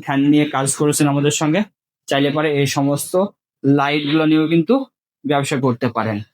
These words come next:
আমাদের কাছে হিউজ পরিমাণ স্টকে আছে, যারা কার্টুন ধরে নেবেন তাদের জন্য একটা ভালো একটা প্রাইস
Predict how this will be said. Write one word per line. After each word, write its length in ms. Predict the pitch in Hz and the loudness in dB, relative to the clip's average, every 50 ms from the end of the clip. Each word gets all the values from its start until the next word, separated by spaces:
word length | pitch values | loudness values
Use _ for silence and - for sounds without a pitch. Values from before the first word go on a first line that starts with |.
| _ - - | _ -6 -2
আমাদের 240 | 127 135 139 143 143 139 | 0 0 2 2 0 0
কাছে 160 | 156 143 - - 135 131 | -2 -2 -2 0 2 4
হিউজ 180 | 151 160 160 - - - | 4 4 2 2 0 0
পরিমাণ 240 | 165 160 160 160 160 160 156 | 0 2 2 2 2 2 0
স্টকে 280 | - - 170 165 - 175 170 | 0 -2 -2 0 0 -2 -2
আছে, 160 | 170 - 208 220 226 - _ _ _ _ _ - | 0 0 0 0 0 -2 _ _ _ _ _ -6
যারা 180 | 131 139 139 135 - | -4 -2 -2 -2 -2
কার্টুন 260 | 139 135 135 - 175 175 156 | -2 -4 -2 0 2 2 4
ধরে 120 | 165 170 175 170 165 170 | 4 4 2 2 2 2
নেবেন 180 | 170 170 202 208 208 | 2 2 2 0 0
তাদের 200 | 147 139 156 143 139 | 0 0 0 0 0
জন্য 120 | 156 160 156 147 | 0 0 0 -2
একটা 120 | 143 - 139 131 127 131 | 0 0 -2 0 0 -2
ভালো 180 | 139 151 147 151 147 127 | -2 0 0 0 -2 -2
একটা 120 | - 131 113 101 | -2 -4 -4 -4
প্রাইস 240 | 120 101 110 113 | -4 -2 -2 -4